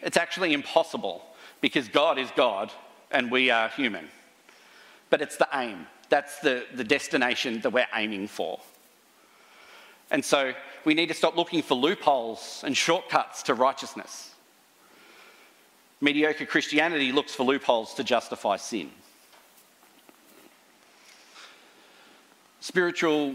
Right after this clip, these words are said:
mediocrity also means we remain the same. We don't want to change. See, it's easy for us to become content and confident in our safe little Christian environments.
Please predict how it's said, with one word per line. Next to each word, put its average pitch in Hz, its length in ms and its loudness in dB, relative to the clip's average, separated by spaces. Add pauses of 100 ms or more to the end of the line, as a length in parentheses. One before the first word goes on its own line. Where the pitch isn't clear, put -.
mediocrity 151 880 2
also 151 580 2 (960)
means 131 880 -2 (500)
we 131 100 2
remain 120 340 2
the 113 80 -6
same. 101 360 -2 (880)
We 127 80 4
don't 135 160 4
want 127 100 -2
to 107 60 -4
change. 98 640 -4 (1300)
See, 135 160 2
it's 127 100 -2
easy 160 320 2
for - 180 2
us - 120 -4
to 135 100 -8
become 131 320 0
content 127 560 -2 (160)
and 123 160 -4
confident 123 540 0 (300)
in 131 100 0
our 113 160 2
safe - 420 0
little 120 220 2
Christian 113 520 -4
environments. 107 920 -4